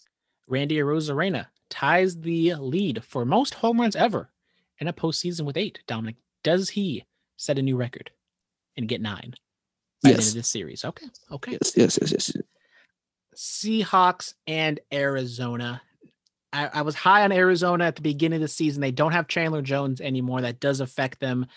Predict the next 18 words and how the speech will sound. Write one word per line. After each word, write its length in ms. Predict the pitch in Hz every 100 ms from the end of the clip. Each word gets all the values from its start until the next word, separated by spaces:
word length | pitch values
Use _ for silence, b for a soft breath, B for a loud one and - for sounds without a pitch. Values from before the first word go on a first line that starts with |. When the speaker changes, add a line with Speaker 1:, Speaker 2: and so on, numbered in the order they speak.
| b b b 113
Speaker 1:
uh, 80 |
to 80 | 113
get 220 | 120 160
to 100 | -
Russell 260 | 147 135 131
Wilson, 260 | 123 139 120
'cause 120 | 113
you 80 | 120
need 180 | 139
to 60 | 135
get 140 | 135
to 80 | 131
Russell 260 | 127 123 127
Wilson 200 | 117 139
early 380 | 185 190 185 170 B B 220
as 320 | 226 175 151
the 140 | 143
Dodgers 600 | 131 123 117 113 110 -